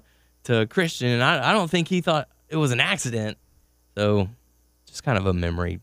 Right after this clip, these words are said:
slip, I guess, there. But anywho, uh, but that does set up for the, uh, for the very first matchup, Daniel Bryan versus Christian. Um, these guys went and, uh, and put on a pretty good show.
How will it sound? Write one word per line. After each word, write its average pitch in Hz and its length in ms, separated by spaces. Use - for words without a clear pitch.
slip, - 340
I 90 80
guess, 87 260
there. 90 340
But 90 240
anywho, 87 460
uh, 120 180
but 131 160
that 156 120
does 156 200
set 160 160
up 151 100
for 147 100
the, 139 180
uh, 127 120
for 123 140
the 127 80
very 127 180
first 123 260
matchup, 123 440
Daniel 180 300
Bryan 147 400
versus 131 340
Christian. 135 640
Um, 101 440
these 175 220
guys 156 260
went 147 260
and, 120 200
uh, 101 280
and 120 100
put 139 140
on 120 120
a 107 40
pretty 123 180
good 110 140
show. 110 440